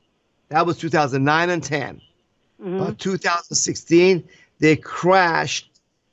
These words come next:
Speaker 1: and sent less than a thousand letters.
Speaker 2: <laughs>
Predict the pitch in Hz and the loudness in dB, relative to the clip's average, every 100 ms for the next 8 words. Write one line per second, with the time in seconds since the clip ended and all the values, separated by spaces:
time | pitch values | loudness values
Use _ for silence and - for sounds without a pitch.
0 | _ 135 131 - 156 147 135 147 - - | _ -4 -2 0 2 4 4 2 2 -2
1 | 127 - - 131 135 143 143 127 143 127 | -4 -4 -4 0 2 2 2 2 2 2
2 | 131 123 98 90 - - - _ _ _ | 0 0 -2 -6 -10 -12 -16 _ _ _
3 | _ _ _ 277 | _ _ _ -12